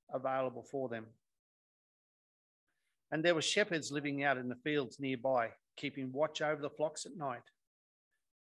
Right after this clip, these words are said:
An angel of the Lord appeared to them, and the glory of the Lord shone around them, and they were terrified.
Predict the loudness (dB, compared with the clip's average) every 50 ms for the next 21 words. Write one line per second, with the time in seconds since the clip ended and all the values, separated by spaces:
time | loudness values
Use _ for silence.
0 | _ _ _ _ _ _ 2 4 6 6 6 6 4 4 4 4 4 2 2 4
1 | 6 6 6 4 4 2 0 2 2 2 0 -2 -2 0 0 0 0 0 -2 -2
2 | -2 0 2 4 4 4 4 2 2 0 -2 0 0 0 -2 -2 -2 -2 0 0
3 | 0 0 0 0 0 0 0 0 -2 -2 -4 -4 -6 -12 -18 -20 _ _ -6 -4
4 | 0 0 2 2 0 -2 -6 -6 -4 -2 -2 -2 -2 -4 -4 -6 -6 -6 -10